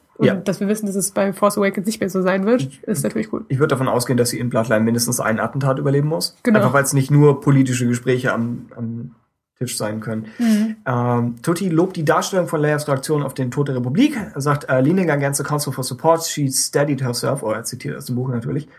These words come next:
Speaker 2: „Great disturbance in the Force, äh, deaths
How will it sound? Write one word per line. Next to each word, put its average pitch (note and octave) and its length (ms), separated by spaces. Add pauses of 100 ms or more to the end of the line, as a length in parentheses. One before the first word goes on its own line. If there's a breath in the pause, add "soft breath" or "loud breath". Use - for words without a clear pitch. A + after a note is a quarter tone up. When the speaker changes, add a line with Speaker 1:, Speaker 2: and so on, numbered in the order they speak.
(280 soft breath)
Speaker 2:
„Great D#3 260
disturbance E3 480
in C3 80
the B2+ 100
Force, D#3+ 440 (420 loud breath)
äh, C3 220
deaths D3 520